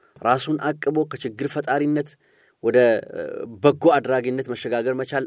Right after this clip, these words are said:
አንድ እንደተጠበቀ ሆኖ ሌሎችንም ደግሞ እጃቸውን መያዝ አለበት ማለት ነው። ሌሎችን እጃቸውን መያዝ አለበት። ዝም፣ ዝም መባል የለበትም። እስላም ይሄን አያስተምርም። ችላ አይ-፣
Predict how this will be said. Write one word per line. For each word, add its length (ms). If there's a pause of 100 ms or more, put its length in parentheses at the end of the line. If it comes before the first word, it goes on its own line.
(100)
አንድ 200
እንደተጠበቀ 600
ሆኖ 200 (680)
ሌሎችንም 560
ደግሞ 220 (580)
እጃቸውን 540
መያዝ 300
አለበት 440
ማለት 220
ነው። 140 (640)
ሌሎችን 380
እጃቸውን 500
መያዝ 220
አለበት። 380
ዝም፣ 220 (380)
ዝም 300
መባል 340
የለበትም። 500 (1080)
እስላም 440
ይሄን 220
አያስተምርም። 560 (1080)
ችላ 280 (160)
አይ-፣ 200